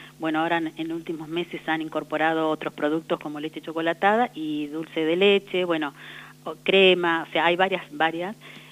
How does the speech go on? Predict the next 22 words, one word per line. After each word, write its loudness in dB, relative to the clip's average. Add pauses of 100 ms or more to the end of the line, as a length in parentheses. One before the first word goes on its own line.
(120)
este, -8
varios 2
productos 0
que -2
se 2
hacen, 2 (420)
eh, -4 (100)
está 2
trabajando, 4 (120)
tiene, -2 (560)
se -6
distribuye -8
en -8
varias -2
localidades, -2
ahora -8
en -10
este -16
momento -10
no -10
recuerdo -8
exactamente, -4